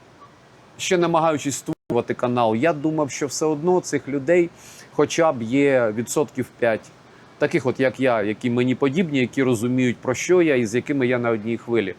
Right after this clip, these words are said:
Виявилося, на жаль, що їх не більше, ніж піввідсотку, і це в кращому випадку. Звідки ці цифри? Я просто ж дивлюся,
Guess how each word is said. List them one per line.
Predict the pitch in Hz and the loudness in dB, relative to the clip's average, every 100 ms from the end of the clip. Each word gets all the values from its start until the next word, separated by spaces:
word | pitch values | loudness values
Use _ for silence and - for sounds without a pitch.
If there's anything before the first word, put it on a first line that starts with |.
| - - - - | -14 -20 -18 -6
Виявилося, | 131 214 196 165 156 131 143 | 2 4 4 4 2 2 0
на | 139 | 0
жаль, | 135 139 127 | 0 0 0
що | 107 - | -2 0
їх | 139 147 139 | 2 2 0
не | 151 | -2
більше, | 139 160 151 - | 0 0 0 0
ніж | 127 131 - | 0 0 0
піввідсотку, | 147 131 120 104 135 117 - 147 - | 2 2 0 -4 0 0 0 -8 -6
і | 127 | -8
це | 127 143 | -4 -4
в | |
кращому | - 143 127 127 127 | 0 -2 -2 -4 0
випадку. | 151 214 220 - 135 - - - | 0 2 0 0 -10 -12 -20 -8
Звідки | 120 170 208 214 | -2 0 0 0
ці | 220 | 0
цифри? | 208 262 247 165 156 | 0 2 0 2 4
Я | 175 | 4
просто | - 175 - | 2 -2 0
ж | 147 | -2
дивлюся, | 147 180 190 202 - | 2 2 4 2 0